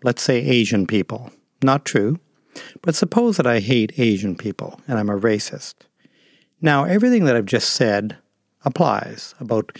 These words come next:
me creating artificial barriers and all that. But you know, there is no physical possibility that I am in fact a closet Asian. But with homophobia,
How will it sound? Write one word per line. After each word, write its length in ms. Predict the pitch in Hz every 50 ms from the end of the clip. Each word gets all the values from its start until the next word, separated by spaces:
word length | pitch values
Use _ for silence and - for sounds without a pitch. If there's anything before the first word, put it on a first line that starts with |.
| - - -
me 220 | 131 123 120 113
creating 420 | 107 - - 131 117 107 107 104
artificial 540 | 98 101 104 101 - - - 107 - - 113
barriers 480 | 98 95 113 110 107 101 98 92 87 87
and 100 | 104 98
all 140 | 98 98 92
that. 320 | 101 98 101 - - - - _ _ _ _ _ _ _ _ _ _ - - - - - - _ _ _ _ -
But 180 | 151 139 -
you 60 | 190
know, 240 | 180 202 214 185 131
there 160 | 107 123 120
is 160 | 117 117 92 117
no 300 | 117 135 165 185 190 180
physical 440 | - - 151 151 151 - 160 139
possibility 920 | 120 - 135 123 117 - - 117 95 110 117 131 120 104 101 101 110 107 - _ _ _ _ _ _ _ _
that 140 | - 143 127
I 80 | 120 120
am 240 | 135 131 123 123
in 100 | 113 101
fact 400 | - - 127 113 104 95 - -
a 60 | 120 -
closet 560 | - - 135 120 110 107 98 101 90 - - _ _ _
Asian. 500 | - 139 131 120 - - - 110 127 - - _ _ _ _ _ _ _ _ _ _ _ _ _ _ _ _ _ _ _ - - - - - -
But 120 | - 165
with 160 | 160 170 160 -
homophobia, 880 | - 208 214 220 220 202 - - 170 147 123 120 110 101 98 95 90